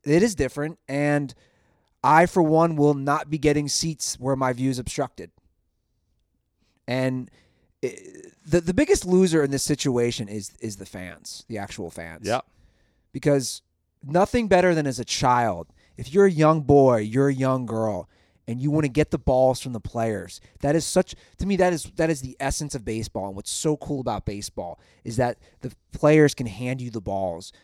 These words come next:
Speaker 1: but now there's a net and they can't do that. So that's not how you get fans,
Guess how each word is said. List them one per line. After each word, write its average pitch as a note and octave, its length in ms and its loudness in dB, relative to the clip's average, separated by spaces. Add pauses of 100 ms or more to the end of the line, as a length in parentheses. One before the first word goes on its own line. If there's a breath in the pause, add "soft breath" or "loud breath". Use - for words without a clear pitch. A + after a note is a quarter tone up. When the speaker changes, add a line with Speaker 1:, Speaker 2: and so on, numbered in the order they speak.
Speaker 1:
but C3 100 -8
now C3+ 240 0
there's D3+ 220 2
a C3 60 -2
net A2+ 420 -6
and A2+ 100 -10
they A2 80 -10
can't - 360 -12
do G#2+ 180 -8
that. E2+ 220 -16 (2250)
So - 140 -6
that's G3 160 2
not A4 120 4
how C4+ 80 4
you C4 80 4
get G#3 140 0
fans, E3 380 -2